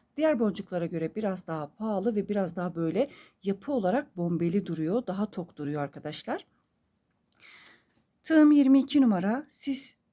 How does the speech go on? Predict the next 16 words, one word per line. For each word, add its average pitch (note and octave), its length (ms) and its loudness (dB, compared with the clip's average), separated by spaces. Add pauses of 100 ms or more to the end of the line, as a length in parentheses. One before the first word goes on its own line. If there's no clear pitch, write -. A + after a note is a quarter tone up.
hangi C4 420 4
numarayı G#3 400 6
kullanıyorsanız G3 800 -2
o A#3 140 -2
tığla F#3+ 380 -2
devam E3 420 -4
edebilirsiniz. G#3+ 800 0
Tığ D4 240 -2
battılarımdan F3+ 680 -2
bahsetmek G#3+ 480 -4
istiyorum. A3+ 400 -2 (320)
Tığ E4+ 220 -4
battılarımı G3+ 540 -4
arkadaşlar G3+ 680 -8 (460)
üç D#4+ 180 -4
zincirle F3+ 640 -2